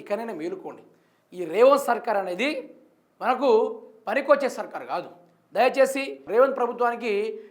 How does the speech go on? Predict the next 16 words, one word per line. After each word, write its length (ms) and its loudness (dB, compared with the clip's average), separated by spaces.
పదేళ్ళు 400 4
ఉంటా 240 -2
అని 80 -4
ఆకాంక్షలు 420 -8
కంటా 260 -4
ఉన్నాడు. 220 -8
అదేవిధంగా 500 4
స్థానిక 460 0
ఎన్నికలు 300 0
కూడా 180 -2
గెలిచేది 360 -4
నేనే 200 -6
అనుకుంటూ 320 -10
మాట్లాడుతూ 380 -10
ఉన్నాడు. 200 -10
మీరు 320 0